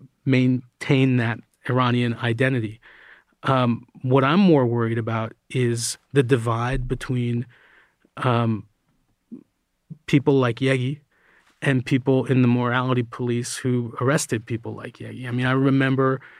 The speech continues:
uh, you know, her calling me after being arrested by them one night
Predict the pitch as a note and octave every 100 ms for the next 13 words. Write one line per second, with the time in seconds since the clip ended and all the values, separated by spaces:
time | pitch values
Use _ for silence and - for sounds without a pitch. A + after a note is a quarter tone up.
0 | - - - - C3+ B2+ A#2+ G#2+ C3+ B2
1 | A#2 - _ _ _ _ _ _ _ _
2 | _ - D3+ C#3 - C3+ D3+ C#3 A#2+ A2+
3 | G#2+ B2 A#2 B2 A#2 A#2+ A#2 A2+ A2+ -
4 | A#2 A#2 - - _ A#2 A#2+ A#2+ A#2+ A#2
5 | A#2 A#2 A#2 A#2